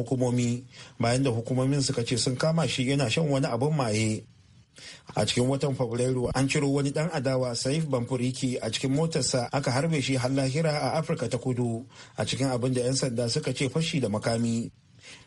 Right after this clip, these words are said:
Amma 'yan Rwanda da dama sun ce an auna ɗan gudun hijiran ne. Labaran na zuwa muku ne daga nan sashen Hausa na muryar Amurka a birnin Washington D C.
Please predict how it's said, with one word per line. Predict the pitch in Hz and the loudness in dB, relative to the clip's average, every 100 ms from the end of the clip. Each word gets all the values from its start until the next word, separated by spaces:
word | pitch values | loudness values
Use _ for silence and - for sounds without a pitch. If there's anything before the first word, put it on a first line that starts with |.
| - | -2
Amma | 110 127 | 0 2
'yan | 143 151 | 2 2
Rwanda | 135 147 160 | 2 2 2
da | 113 | 2
dama | 117 120 120 | 2 2 2
sun | 117 143 | 2 0
ce | 139 | 0
an | 127 135 135 | 2 0 2
auna | 156 156 139 | 2 2 0
ɗan | - 123 | 0 0
gudun | 143 151 120 | 0 0 0
hijiran | 107 120 120 | 0 2 2
ne. | 110 110 107 101 - - - - - - - - | 2 2 0 -2 -16 -20 -20 -20 -20 -20 -20 -4
Labaran | 135 135 151 190 208 | 0 2 2 0 0
na | 170 | 0
zuwa | 160 196 156 | 2 0 2
muku | 151 156 | 0 0
ne | 131 135 | 2 2
daga | 135 131 | 2 2
nan | 175 | 2
sashen | 165 170 165 135 | 2 2 2 2
Hausa | 139 147 | 2 2
na | 143 | 2
muryar | 170 160 123 | 2 2 2
Amurka | 139 131 131 | 2 2 0
a | 117 | 0
birnin | 117 117 120 | 0 0 2
Washington | 147 139 123 123 | 2 0 0 -2
D | 113 110 | 0 0
C. | - 110 107 | 0 0 -2